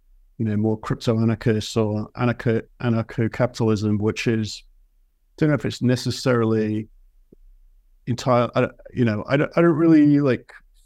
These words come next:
follow labels too much. So I, I just figure on any given topic, you should, you should research and form your own opinion. So anyway, I, I like free markets, and so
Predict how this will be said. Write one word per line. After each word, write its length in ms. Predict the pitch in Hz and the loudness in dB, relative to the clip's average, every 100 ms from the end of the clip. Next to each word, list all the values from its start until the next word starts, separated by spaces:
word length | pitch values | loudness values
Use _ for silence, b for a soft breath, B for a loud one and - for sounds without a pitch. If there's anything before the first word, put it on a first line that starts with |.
| _ _ _ | _ _ _
follow 680 | 143 139 131 123 120 113 117 107 - _ _ _ _ | 0 2 2 2 0 0 -2 -6 -14 _ _ _ _
labels 460 | - 113 123 135 131 | -4 0 0 0 -2
too 160 | - 139 | 0 0
much. 420 | 147 135 - - - | 0 -4 -8 -18 -18
So 260 | - 135 131 | -4 0 0
I, 120 | 131 - | 0 -2
I 100 | 139 | -2
just 200 | 139 - | -4 -2
figure 440 | 127 120 117 117 110 _ _ _ _ | 0 2 2 0 -4 _ _ _ _
on 120 | 123 | -2
any 100 | 139 | 0
given 240 | 135 131 123 | 0 0 -2
topic, 500 | - 123 113 110 98 | 0 -2 0 -2 -4
you 80 | 104 | -6
should, 240 | 123 - _ _ | -6 -8 _ _
you 140 | 120 | -4
should 260 | 113 123 107 - - _ _ _ | -2 -2 -4 -8 -20 _ _ _
research 520 | 139 135 127 127 110 | 0 2 2 2 2
and 120 | 117 107 | 0 -2
form 160 | 120 | 0
your 140 | 113 107 | 2 0
own 60 | |
opinion. 480 | 104 123 110 104 104 | -2 -2 0 0 -6
So 260 | - 123 104 | -4 -2 0
anyway, 400 | 135 120 107 107 | 2 2 0 -4
I, 200 | 120 117 - - | -2 -4 -4 -2
I 80 | 123 | 2
like 320 | 123 131 - - _ | 4 2 0 -12 _
free 160 | 135 120 | 2 2
markets, 600 | 117 113 110 101 - - | 2 -2 -2 -2 -4 -4
and 120 | 104 | -4
so 400 | - 117 110 110 | -2 -2 -2 -2